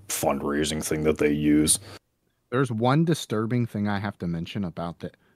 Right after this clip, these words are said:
Speaker 2: the, uh, One, One X Player X one, and it applies to the Claw too, right? I mean, less so the Claw, but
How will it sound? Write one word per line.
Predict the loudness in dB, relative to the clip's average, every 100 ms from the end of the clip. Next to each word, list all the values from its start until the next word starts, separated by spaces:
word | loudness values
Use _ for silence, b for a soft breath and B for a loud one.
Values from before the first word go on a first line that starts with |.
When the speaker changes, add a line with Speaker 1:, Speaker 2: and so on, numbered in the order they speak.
| _
Speaker 2:
the, | -10 -8 -10 -16 _ _ _ _ -6
uh, | -4 -4
One, | -4 0 0 -2 -4
One | -2 -2
X | -2
Player | -4 -4
X | -6 -10 -8
one, | -6 -6 -4
and | -2
it | -2
applies | -2 -2 -2 -4
to | -6
the |
Claw | -6 -6 -6 -6
too, | -10 -12 -12
right? | -12 -14 b b b
I | 2
mean, | 2 4
less | 2
so | 0 -2
the | -2
Claw, | -4 -6 -2
but | -2